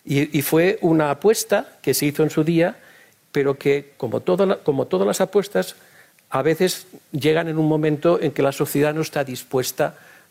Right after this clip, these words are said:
todavía a aceptar esa, esa nueva tecnología, o, o llegas antes al mercado y, por lo tanto, fracasas.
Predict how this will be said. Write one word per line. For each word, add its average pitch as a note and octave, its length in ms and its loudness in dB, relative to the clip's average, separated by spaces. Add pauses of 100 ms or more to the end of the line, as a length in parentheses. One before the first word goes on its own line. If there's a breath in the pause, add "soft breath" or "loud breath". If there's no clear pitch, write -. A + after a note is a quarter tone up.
todavía C3+ 440 2
a C#3 60 -2
aceptar - 680 -4 (440 soft breath)
esa, A#2 600 -2
esa A2+ 720 -2
nueva B2 220 0
tecnología, C#3+ 720 0 (460 loud breath)
o, C3 360 -2
o D3 60 0
llegas E3+ 380 -2
antes G3+ 280 -2
al D#3 120 0
mercado E3 420 0
y, G#3+ 60 0
por C3+ 140 -4
lo C#3 100 0
tanto, C#3+ 340 -2 (160 loud breath)
fracasas. - 640 -8